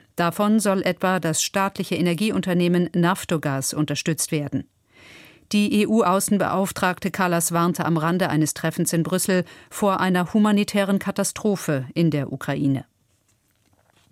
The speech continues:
Der Bundestag hat ein Gesetz zum Schutz kritischer Infrastruktur beschlossen.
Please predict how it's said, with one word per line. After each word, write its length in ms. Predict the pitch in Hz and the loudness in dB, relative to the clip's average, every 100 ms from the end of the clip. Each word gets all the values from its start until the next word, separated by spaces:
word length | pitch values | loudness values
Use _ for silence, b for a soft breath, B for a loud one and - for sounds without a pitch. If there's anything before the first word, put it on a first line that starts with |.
| _ _ _ _ _ _ _ _ _ B B B B B B B - | _ _ _ _ _ _ _ _ _ B B B B B B B 0
Der 100 | 196 | 2
Bundestag 640 | 240 294 - 185 180 233 | 6 4 4 0 0 0
hat 160 | 233 226 | -2 0
ein 220 | 190 202 | 2 2
Gesetz 500 | 185 160 190 - - | 2 2 2 0 -2
zum 300 | - 196 190 | 0 2 2
Schutz 420 | - 247 254 - | 0 -2 -2 -4
kritischer 500 | - 208 214 - 202 | -2 -2 -2 0 0
Infrastruktur 1000 | 202 208 - 160 139 - 160 - 175 151 | 2 0 2 -2 -2 -2 -4 -2 0 0
beschlossen. 640 | 143 147 160 147 - 135 | 0 -2 -2 0 0 -2